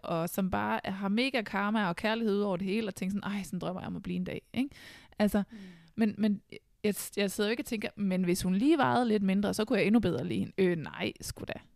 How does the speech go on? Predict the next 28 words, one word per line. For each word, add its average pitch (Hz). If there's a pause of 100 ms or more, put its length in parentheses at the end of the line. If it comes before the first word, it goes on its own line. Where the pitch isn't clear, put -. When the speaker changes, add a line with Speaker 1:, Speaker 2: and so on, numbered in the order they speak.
(160)
Speaker 1:
ikke? 226 (220)
Speaker 2:
Nej, 190
nej, 165
nej. 156 (280)
Speaker 1:
Ja, 196 (160)
altså 208
det 214
er 240
jo, 233 (120)
det 240
er 240
ikke, - (600)
det 214
er 247
jo 262
ikke, 220 (800)
det -
er 254
jo 254
ikke 233
rigtigt 220
det, 196
der 196
gør 190
det. - (140)
Altså 185
sådan, 196
men, 190